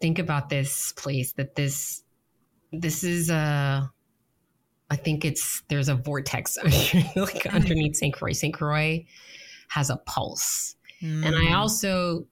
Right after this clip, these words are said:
Speaker 1: I've, s-, you know, I've had the, the good, great pleasure of spending time and meeting folks, uh, that are part of indigenous,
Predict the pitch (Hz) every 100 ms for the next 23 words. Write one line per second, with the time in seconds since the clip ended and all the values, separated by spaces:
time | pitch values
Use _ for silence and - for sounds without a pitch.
0 | - 160 165 - - - 160 156 160 160
1 | 165 160 - 180 165 - 160 - - 160
2 | - - 151 151 147 147 139 - _ _
3 | _ - - 165 151 151 147 143 135 -
4 | 147 147 147 143 143 143 147 143 139 -
5 | 139 139 - - - 147 143 143 143 139
6 | 135 131 120 - _ _ _ _ _ _
7 | _ - 147 139 147 139 139 143 139 139
8 | - - -